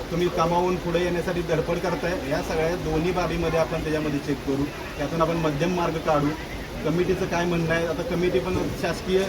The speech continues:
यंत्रणा आहे, त्यां-, त्यां-, त्यांच्याकडे स्वतःची, स्वतःची जागा असल्यामुळे त्यांचे कायदेशीर सल्लेगार आहेत, त्यांच्या कायदेशीर, अ,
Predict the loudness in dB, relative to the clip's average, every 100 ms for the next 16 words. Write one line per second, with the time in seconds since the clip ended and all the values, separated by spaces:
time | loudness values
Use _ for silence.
0 | 0 0 2 2 2 0 -2 -10 -10 -6
1 | -4 -4 -2 -2 -2 -4 -2 0 0 -2
2 | -4 -4 -2 0 2 2 2 -6 -6 -4
3 | 0 0 2 0 -2 -2 -2 -2 -2 -4
4 | -2 0 0 0 0 -2 0 0 0 -2
5 | -2 -2 -2 -2 0 0 0 -4 -4 -2